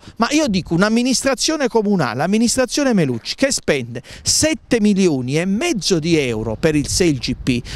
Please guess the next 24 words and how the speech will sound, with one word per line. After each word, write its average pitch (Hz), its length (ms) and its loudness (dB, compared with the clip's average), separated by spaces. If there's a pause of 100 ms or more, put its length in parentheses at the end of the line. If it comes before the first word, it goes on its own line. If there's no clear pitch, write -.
(140)
poi 330 160 2
io 240 80 4
non 220 160 2
mi 269 120 2
posso 226 380 0
sentir 139 460 -2
dire 135 400 0 (220)
mancano 180 540 2
i 156 60 0
soldi 160 500 0
per, 135 220 -2 (140)
per 143 180 0
mettere, 147 480 0 (240)
per, 143 320 2 (240)
per 151 180 0
tinteggiare 156 960 0 (180)
le 147 120 2
strisce 156 460 0
bianche 151 440 -2
con 139 200 -2
la 135 100 2
vernice. 127 600 -2
È 269 220 -2
ridicolo, 180 920 0